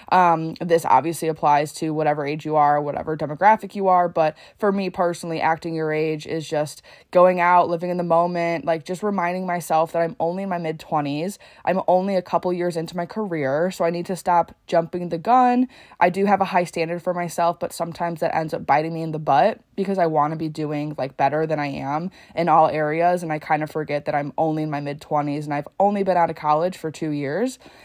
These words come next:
So yeah, that one's super important to me. I've also, like, fallen into the routine over the last couple of years of just being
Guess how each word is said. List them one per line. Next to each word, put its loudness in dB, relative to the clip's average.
So -4
yeah, 4
that 6
one's 0
super -2
important -2
to -4
me. -4
I've 0
also, 2
like, -2
fallen 4
into -6
the -4
routine -6
over -2
the -2
last 0
couple -6
of -4
years -4
of -16
just -8
being -6